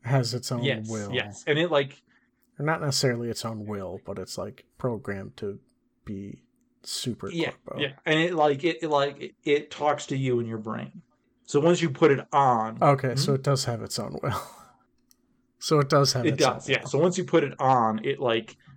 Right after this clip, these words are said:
Speaker 2: like, whispers in, it's like a worm tongue kind of situation. Yeah.
Speaker 1: Mm-hmm.
Speaker 2: And that's also why it's very difficult to take off, which is why Houston taking it off is, like, such a big deal.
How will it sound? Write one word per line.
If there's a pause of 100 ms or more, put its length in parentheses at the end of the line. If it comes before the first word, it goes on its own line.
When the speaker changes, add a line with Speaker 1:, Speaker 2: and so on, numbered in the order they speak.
(240)
Speaker 2:
like,
whispers
in,
it's
like
a
worm
tongue
kind
of
situation. (440)
Yeah.
Speaker 1:
Mm-hmm. (420)
Speaker 2:
And
that's
also
why
it's
very
difficult
to
take
off,
which
is
why
Houston
taking
it
off
is,
like,
such
a
big
deal.